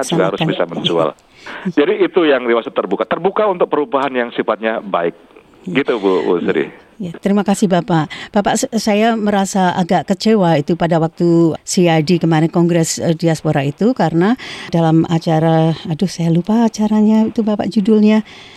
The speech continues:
Speaker 2: Tapi di mana Mas Rudiansyah yang dari Oxford itu, dari Jenner Institute Oxford itu diundang, dan pembahasan tentang covid sembilan belas itu, Bapak. Tapi ke-, kenapa justru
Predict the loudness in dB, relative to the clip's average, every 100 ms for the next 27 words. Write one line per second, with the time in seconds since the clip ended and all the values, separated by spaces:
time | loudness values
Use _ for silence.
0 | -20 -20 -6 -2 2 2 0 -4 0 2
1 | 2 2 2 0 0 2 2 2 2 0
2 | 2 2 4 2 4 4 6 6 4 0
3 | -4 -4 0 0 0 -4 -6 -4 0 0
4 | 0 2 2 2 2 0 2 2 2 2
5 | 0 2 0 0 -6 -2 0 0 -2 -6
6 | -6 -4 -4 -4 -4 -4 -2 0 2 4
7 | 4 4 4 2 -2 -10 -16 -16 -18 -14
8 | -2 2 4 6 6 4 2 -2 -2 0
9 | 0 0 0 0 0 2 2 2 -2 0
10 | 0 2 2 4 2 0 -2 0 0 0
11 | -2 -2 -2 -6 -20 -20 -8 -4 -2 -4
12 | -8 -2 2 2 2 2 2 2 0 0
13 | 2 4 6 6 2